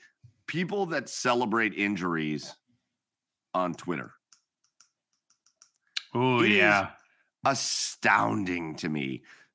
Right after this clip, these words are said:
Speaker 1: that every time I see somebody get hurt, you know, like a, like D T R gets hurt.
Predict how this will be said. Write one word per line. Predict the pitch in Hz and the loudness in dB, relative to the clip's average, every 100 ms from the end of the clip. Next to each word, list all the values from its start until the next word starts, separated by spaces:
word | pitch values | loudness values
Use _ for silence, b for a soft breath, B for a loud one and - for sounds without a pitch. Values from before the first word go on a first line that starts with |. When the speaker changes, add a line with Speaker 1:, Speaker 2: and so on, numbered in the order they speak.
| - | -4
Speaker 1:
that | 113 127 120 - _ _ - | 2 4 4 0 _ _ 2
every | 151 180 220 | 2 2 -2
time | 165 160 143 | 2 2 4
I | 127 | 2
see | - 123 | 0 -2
somebody | 131 117 113 | -2 0 0
get | 110 | 0
hurt, | 92 87 87 - _ _ _ _ _ _ _ _ _ | 0 -2 -2 -6 _ _ _ _ _ _ _ _ _
you | 185 | 0
know, | 196 | 2
like | 190 | 2
a, | 175 160 165 | 2 0 2
like | 170 127 123 | 2 0 -2
D | 170 233 | 0 2
T | 185 196 | 4 4
R | 165 | 4
gets | 139 110 - | 4 0 -2
hurt. | 78 | -6